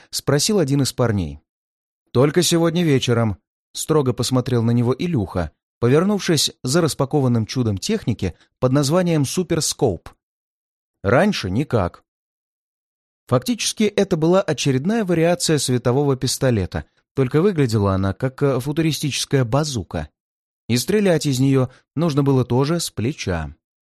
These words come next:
Специальный упор, длинный ствол, кнопка спуска на вынесенной вперед рукоятке.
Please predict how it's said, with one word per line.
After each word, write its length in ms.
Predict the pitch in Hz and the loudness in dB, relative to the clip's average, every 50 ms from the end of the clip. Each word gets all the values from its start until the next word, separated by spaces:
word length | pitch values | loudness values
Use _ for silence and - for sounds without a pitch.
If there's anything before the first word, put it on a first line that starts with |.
| _ _ _ _ _ _ _ _ _ _ _ _ _ | _ _ _ _ _ _ _ _ _ _ _ _ _
Специальный 520 | - - 131 123 - 175 202 220 208 214 - | -4 -2 -2 2 4 4 4 4 4 2 2
упор, 560 | - 175 131 - 135 123 117 117 127 120 - _ _ _ _ | 0 -2 0 2 2 4 4 2 2 0 -4 _ _ _ _
длинный 480 | 90 80 101 104 139 185 202 202 196 | -6 -2 0 0 0 2 0 0 -2
ствол, 560 | 180 - - - 120 110 98 92 90 87 82 - _ _ _ _ _ _ _ _ | -4 -6 -6 -4 -2 -2 -2 -2 -2 -4 -6 -10 _ _ _ _ _ _ _ _
кнопка 380 | - 120 - 156 135 - 127 120 | 0 0 2 2 2 0 -2 -2
спуска 640 | - - - 202 226 208 - - - 101 85 - _ _ _ _ | -2 -4 -4 -4 -4 -4 -4 -2 -2 -2 -2 -4 _ _ _ _
на 140 | 104 113 131 | 0 2 2
вынесенной 500 | 170 220 214 185 147 - 165 160 160 147 | 4 4 2 2 2 0 0 2 0 0
вперед 400 | - - 135 135 143 160 160 - | 0 2 2 2 2 2 0 0
рукоятке. 720 | 135 131 - 143 135 127 117 104 87 - - - - - | -2 -2 0 0 0 2 2 0 0 -2 -6 -8 -8 -8